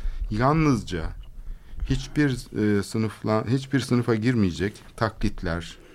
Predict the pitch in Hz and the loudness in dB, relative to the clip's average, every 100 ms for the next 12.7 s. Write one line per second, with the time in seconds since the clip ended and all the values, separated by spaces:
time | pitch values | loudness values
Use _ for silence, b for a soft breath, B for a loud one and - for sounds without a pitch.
0 | - 120 113 104 - 95 90 - 104 - | -4 -2 0 -4 -4 -4 -2 -4 -4 -6
1 | 87 101 104 113 107 104 113 - 98 - | -2 0 0 0 0 0 0 -4 -10 -4
2 | 104 104 123 127 101 92 87 87 82 87 | -2 0 0 0 -4 -6 -8 -8 -6 -8
3 | 82 76 - 73 78 87 85 80 78 76 | -8 -10 -14 -16 -8 -4 -4 -6 -8 -8
4 | B B B B - 135 135 131 131 127 | B B B B -2 0 0 0 0 0
5 | - 113 123 - 110 - 120 117 110 104 | -4 -2 -2 -2 -4 0 0 0 0 2
6 | 101 101 110 - 104 - 104 104 - 98 | 2 2 -2 -2 -4 0 -2 -2 -8 -4
7 | 101 104 98 87 90 - - - - - | 0 0 -2 -2 -6 -6 -20 -20 -20 -20
8 | - - 131 117 98 92 80 110 123 - | -14 2 4 4 2 -2 -2 -6 -6 -16
9 | B B B B B - 120 120 - 107 | B B B B B -10 -2 -2 0 0
10 | 92 95 101 113 - 117 110 110 104 - | 0 -2 -4 -6 -2 0 2 2 2 -2
11 | 87 82 139 208 - B B B - 143 | -4 -2 -2 -2 -6 B B B -4 -2
12 | 147 127 143 170 131 95 | 2 4 4 2 -2 -4